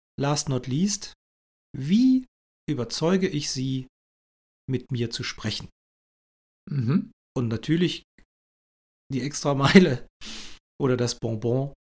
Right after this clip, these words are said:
Speaker 1: wie überzeuge ich sie von meinem Unternehmen? Von mir, von meinem Unternehmen, wie auch immer, so dass ich sie idealerweise tiefer in den Interviewprozess bekomme,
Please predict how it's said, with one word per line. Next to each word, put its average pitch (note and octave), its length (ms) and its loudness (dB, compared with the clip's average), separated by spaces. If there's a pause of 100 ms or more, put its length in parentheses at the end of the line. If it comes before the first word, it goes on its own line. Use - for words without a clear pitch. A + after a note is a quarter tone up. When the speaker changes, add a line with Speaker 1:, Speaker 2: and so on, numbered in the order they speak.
(240)
Speaker 1:
wie C#3 140 -2
überzeuge B2+ 580 0
ich G#2 180 -4
sie A2 320 -6 (640)
von B2+ 140 0
meinem G#2 220 0
Unternehmen? C#3 500 0 (640)
Von G#2 160 -6
mir, C#3+ 280 2
von A#2 200 -8
meinem A2+ 280 -6
Unternehmen, A2+ 500 -6
wie C3 160 -4
auch G#2+ 140 -8
immer, D3 360 -6
so C3 160 -4
dass B2+ 220 -4
ich C3+ 160 -6
sie A#2 320 -8 (320)
idealerweise G#2+ 800 -6 (1040)
tiefer F3+ 280 4
in C#3 80 -2
den F3+ 80 2
Interviewprozess E3+ 720 2
bekomme, A#2+ 480 -4